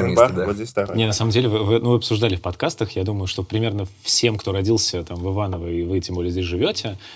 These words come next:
Speaker 3: в принципе, очевидно, что, ну, Иваново явно не такой прям туристический город, как остальные города в
Speaker 1: Слышь.
Speaker 3: туристическом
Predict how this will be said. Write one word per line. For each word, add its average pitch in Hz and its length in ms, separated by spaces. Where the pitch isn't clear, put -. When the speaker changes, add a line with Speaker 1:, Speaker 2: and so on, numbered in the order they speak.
Speaker 3:
в - 60
принципе, 117 380
очевидно, 147 340
что, 95 760
ну, 104 180
Иваново 117 440
явно 113 340
не 104 200
такой 120 380
прям 104 300
туристический 104 640
город, 147 320
как 107 160
остальные 101 800
города 107 480
в - 60
Speaker 1:
Слышь. 160 220
Speaker 3:
туристическом - 720